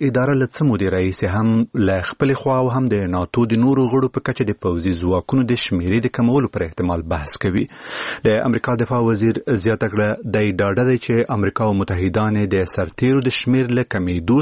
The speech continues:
سره سره دا خبرې یقیني کولی شي چې افغانستان به بیا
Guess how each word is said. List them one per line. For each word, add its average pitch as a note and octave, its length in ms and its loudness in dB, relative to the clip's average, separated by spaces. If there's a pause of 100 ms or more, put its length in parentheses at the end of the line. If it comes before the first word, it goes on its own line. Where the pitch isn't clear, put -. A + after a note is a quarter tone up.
سره D3+ 220 0 (280)
سره C#3+ 220 0 (640)
دا C3+ 160 2
خبرې B2+ 400 2
یقیني G2 400 -2
کولی C3 240 2
شي D3+ 180 -6
چې - 60 -2 (160)
افغانستان B2+ 480 -2
به G#2 180 -2
بیا C#3 160 2